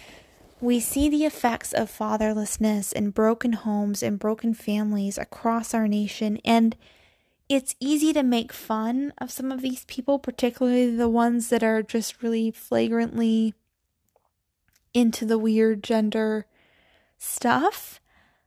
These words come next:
um, and using all sorts of strange pronouns and made up things. It's,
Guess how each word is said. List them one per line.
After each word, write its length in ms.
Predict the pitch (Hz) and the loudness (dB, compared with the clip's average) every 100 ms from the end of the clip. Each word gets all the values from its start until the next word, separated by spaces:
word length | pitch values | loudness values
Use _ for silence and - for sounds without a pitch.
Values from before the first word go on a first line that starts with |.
| _ | _
um, 500 | - 226 226 233 226 - | -8 -6 -4 -4 -4 -2
and 220 | 220 220 | 0 2
using 380 | 220 214 226 220 | 0 0 0 0
all 160 | 214 | -2
sorts 420 | 208 - 240 - | -4 -6 -8 -4
of 100 | 233 | -4
strange 560 | 226 - 226 214 214 - | -4 -2 2 2 0 4
pronouns 720 | - 233 220 220 220 226 220 | 4 4 0 0 -2 -2 -2
and 140 | 220 | -4
made 180 | 208 214 | -2 -2
up 180 | 220 - | -4 -8
things. 720 | - 233 220 220 226 226 - _ _ _ _ _ _ _ _ _ - | -4 0 0 0 0 -2 -8 _ _ _ _ _ _ _ _ _ -4
It's, 340 | 240 226 - | -4 -4 -8